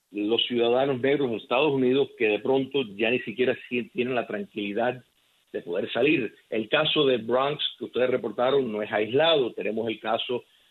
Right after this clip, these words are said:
de, de Wendy's de, de, del, del, en, en Atlanta, donde personas que no tienen nada que ver con esto, que simplemente están en la calle y de pronto les alcanza un balazo. O sea que, que realmente esto va a impactar y el mensaje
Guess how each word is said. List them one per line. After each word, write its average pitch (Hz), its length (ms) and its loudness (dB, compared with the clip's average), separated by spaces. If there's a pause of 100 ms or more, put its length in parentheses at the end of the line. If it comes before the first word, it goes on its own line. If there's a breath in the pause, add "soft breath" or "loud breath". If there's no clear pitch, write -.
(120)
de, 104 220 -2
de 104 120 0
Wendy's 131 600 2
de, 104 180 2
de, 101 200 2
del, 101 240 -4
del, 104 260 -4
en, 101 240 -10
en 101 160 -10
Atlanta, 156 680 2 (300 loud breath)
donde 127 560 2
personas 196 360 2
que 196 80 2
no 202 80 4
tienen 208 240 2
nada 214 240 2
que 196 120 2
ver 202 340 2 (100)
con 180 180 2
esto, 131 220 -2
que 135 100 -4
simplemente 143 500 0
están 170 220 0
en 156 220 4
la 127 160 2
calle 156 460 2 (200)
y 135 60 -2
de 127 100 4
pronto 147 320 2
les 135 120 2
alcanza 120 540 -4
un 120 220 0
balazo. 92 440 -2
O - 100 -12
sea 127 160 0
que, 110 160 -8 (100)
que 104 200 -4 (280 soft breath)
realmente 156 680 2
esto 165 420 -2 (340)
va 135 220 0
a 175 60 4
impactar 147 640 0
y 151 60 4
el 139 180 2
mensaje 139 840 0